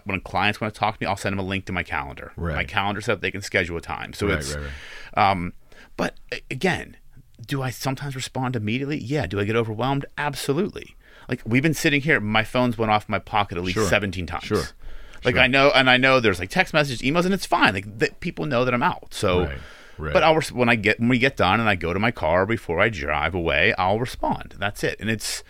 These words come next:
Speaker 1: um, i-, i-, it's a balancing act you
Speaker 2: Mm-hmm.
Speaker 1: have to do. 'Cause an entrepreneur, like, we, we, we, you know, we wanna do things immediately. We wanna get it off our plate. Like, at least that's how I am. Like, I wanna move it through, get it done.
Speaker 2: Absolutely.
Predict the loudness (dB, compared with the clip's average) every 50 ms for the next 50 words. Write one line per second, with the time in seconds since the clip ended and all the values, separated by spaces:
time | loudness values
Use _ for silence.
0 | -20 -18 -18 -18 -18 -18 -20 -20 -4 0 4 4 4 4 2 0 -4 -6 -10 -18
1 | -20 -20 -20 -20 -20 -20 -20 -20 -20 -20 -20 -20 -10 -10 -10 -10 -6 -8 -8 -6
2 | -6 -4 -4 -4 0 2 4 4 4 2 2 0 -6 -8 -8 -10 -12 -14 -16 -14
3 | -10 -10 -10 -6 -4 -2 0 0 -2 -2 -4 -8 -8 -6 -4 -2 -2 0 2 2
4 | 2 2 2 -2 0 0 0 0 -2 -4 -8 -8 -12 -12 -10 -10 -6 -4 -4 -4
5 | -6 -8 _ -4 -4 -2 -2 -2 -2 0 0 -2 0 0 -2 -2 0 -2 -4 -4
6 | -4 -4 -2 -2 -2 -2 -2 -2 0 0 0 0 0 -2 -4 -8 -14 _ -8 -8
7 | -4 -4 -6 -4 -2 -2 0 2 2 0 0 2 0 0 0 2 0 0 0 -2
8 | -4 -4 -2 0 2 2 2 4 6 6 6 4 4 0 -4 -2 2 4 4 4
9 | 4 2 0 -2 -4 -12 -20 -20 -20 -20 -20 -20 -20 -2 0 2 4 4 4 4
10 | 4 2 2 4 4 4 4 4 0 -6 -8